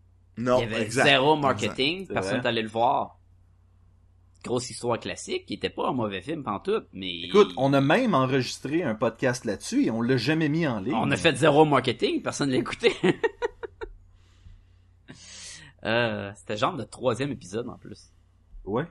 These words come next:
Speaker 3: mais on avait
Speaker 2: Je
Speaker 3: comme tellement pas tant de choses à dire que ça
Speaker 2: Ben,
Speaker 3: sur
Speaker 2: on
Speaker 3: le
Speaker 2: avait,
Speaker 3: film.
Speaker 2: mais on radotait, on a recommencé
Speaker 3: Ouais.
Speaker 2: à m'amener. Au début, le synopsis était affreux, là. On a passé une demi-heure à raconter qu'il se faisait tabocher dans le camp, là, dans la guerre de sécession, genre, <laughs> tu sais.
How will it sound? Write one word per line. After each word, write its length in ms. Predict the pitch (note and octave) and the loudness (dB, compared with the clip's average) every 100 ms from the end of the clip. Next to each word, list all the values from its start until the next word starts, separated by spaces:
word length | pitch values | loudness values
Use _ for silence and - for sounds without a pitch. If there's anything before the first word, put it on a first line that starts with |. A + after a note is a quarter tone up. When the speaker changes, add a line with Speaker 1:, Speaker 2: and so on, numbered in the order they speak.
| _ _ - | _ _ -6
Speaker 3:
mais 100 | A2+ | -4
on 120 | A2 | -2
avait 160 | A#2+ C3+ | -2 -2
Speaker 2:
Je 40 | |
Speaker 3:
comme 220 | E3+ A2+ - _ - | 0 -2 -6 _ -10
tellement 400 | - F4+ E4 D3 | -4 -2 -2 -4
pas 140 | F2 C#3 | -4 -6
tant 200 | B2 F#2+ | -6 -8
de 60 | |
choses 280 | - B2+ A#2+ | -6 -4 -4
à 60 | F2+ | -6
dire 340 | G2+ A#2 A2 | -6 -6 -6
que 120 | - | -8
ça 220 | F2+ - B2 | -10 -6 4
Speaker 2:
Ben, 120 | B2 | 6
Speaker 3:
sur 80 | C#3 | 6
Speaker 2:
on 40 | |
Speaker 3:
le 80 | E3 | 6
Speaker 2:
avait, 260 | F3+ C#3 D3 | 4 6 4
Speaker 3:
film. 100 | E3 | 4
Speaker 2:
mais 40 | B2+ | 4
on 140 | B2 | 0
radotait, 760 | A#2+ E3 C#3+ G2 - G#2+ A#2 B2 | 0 0 0 -4 -2 2 2 2
on 140 | A2 | -2
a 40 | G#2+ | -6
recommencé 560 | A2 D3+ C3+ C3 B2+ | -2 0 0 0 0
Speaker 3:
Ouais. 40 | D#3+ | 0
Speaker 2:
à 60 | C3 | 0
m'amener. 880 | A2+ G#2 G#2 G2+ G#2+ B2 C3 A2 | -2 -4 -4 -2 -2 0 -2 -2
Au 140 | G#2 A2 | -2 -4
début, 260 | B2+ D#3 | -4 -2
le 100 | E3+ | -2
synopsis 560 | - - E3 A#2 - E3 | -4 -4 -4 -6 -6 -10
était 180 | - G#2+ B2 | -6 -4 2
affreux, 600 | B2 - - A2 A2+ C3+ | 2 0 -12 -8 -6 -4
là. 160 | B2+ B2+ - - | -4 -6 -16 -8
On 80 | B2 | -2
a 60 | A#2 | 0
passé 280 | C3+ - | 0 0
une 140 | E3 D3 | -2 4
demi-heure 320 | D3+ C3+ D3 | 4 6 8
à 120 | D#3+ | 8
raconter 500 | C3+ C3 B2+ A#2 D3+ | 6 0 0 -4 -4
qu'il 80 | D3+ | -6
se 120 | - A2 | -6 -6
faisait 180 | G#2+ | -6
tabocher 480 | G#2+ A2+ G#2+ G#2+ C#3 | -2 -2 0 -4 -6
dans 140 | B2+ G2 | -6 -8
le 100 | G2 - | -10 -4
camp, 260 | A#2+ B2+ A#2 | -4 -4 -6
là, 140 | G#2+ | -6
dans 140 | G2 F2+ | -6 -8
la 60 | |
guerre 180 | G2+ G#2 | -6 -6
de 80 | G#2+ | -6
sécession, 680 | - A#2 G#2+ - G#2 B2 | -10 -10 -10 -10 -12 -12
genre, 200 | G#2 B2 - | -10 -10 -8
<laughs> 40 | |
tu 80 | D3 - D3+ | -10 -8 -10
sais. 140 | A#2 | -10